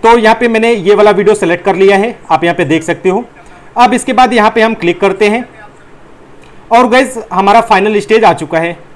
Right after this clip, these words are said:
अब आपको यहाँ पे title डालना है। Title में आपको video से related चीज़ें डालनी है, जैसे जिस topic पे आपका video हो आपको यहाँ पे title डाल देना है। तो यहाँ पे मैंने, अ, Roposo application के बारे में बताया है, तो यहाँ पे मैं डाल देता हूँ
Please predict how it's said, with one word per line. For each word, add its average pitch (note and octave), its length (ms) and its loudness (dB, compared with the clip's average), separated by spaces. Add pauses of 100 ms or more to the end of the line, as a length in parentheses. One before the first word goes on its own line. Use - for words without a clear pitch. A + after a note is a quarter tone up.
(120)
अब G#3+ 160 4
आपको A#3 220 2
यहाँ A3+ 140 0
पे B3 120 0
title E3+ 380 0
डालना E3 240 0
है। E3+ 180 -6 (400)
Title G#3+ 320 2
में C4 420 -2
आपको A3 440 2
video G3+ 280 2
से A3+ 120 0
related G3 380 0
चीज़ें G3+ 260 0
डालनी F3+ 260 2
है, G3+ 160 0
जैसे F#3 360 2
जिस F3+ 260 -2
topic F#3+ 300 0
पे G3 80 0
आपका F3+ 200 2
video E3+ 260 2
हो G3+ 60 4
आपको A3+ 320 0
यहाँ F3 120 0
पे F#3+ 120 -4
title F#3 340 -2
डाल D3+ 180 0
देना D3+ 200 -4
है। D#3 180 -10 (460)
तो A#3 180 6
यहाँ G#3+ 220 2
पे A#3 140 0
मैंने, A3+ 320 0
अ, F#3+ 260 2
Roposo F#3+ 340 2
application G3+ 440 0
के G3 80 -4
बारे F#3 180 4
में G3 80 -2
बताया F3 300 2
है, F#3+ 60 0
तो F#3+ 120 0
यहाँ F3+ 120 2
पे F#3 140 -2
मैं F3+ 140 0
डाल E3 160 4
देता F3 220 -2
हूँ F3+ 160 -4